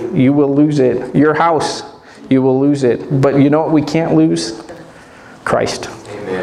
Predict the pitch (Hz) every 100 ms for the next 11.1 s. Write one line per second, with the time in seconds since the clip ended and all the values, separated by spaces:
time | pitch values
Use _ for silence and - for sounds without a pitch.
0 | - - - - - 151 165 156 143 143
1 | 147 143 151 147 147 143 135 131 117 117
2 | 117 117 - 117 113 - - 120 123 131
3 | 135 120 127 120 123 - - - - 131
4 | 135 170 175 160 156 - 147 131 123 120
5 | 143 131 139 147 143 143 139 - 147 135
6 | 127 127 - - - - - 127 117 135
7 | 127 127 131 120 117 120 120 110 - -
8 | - 123 123 139 143 - - - 135 127
9 | - - - 123 127 123 123 120 123 117
10 | 117 120 120 117 117 120 117 117 113 110
11 | -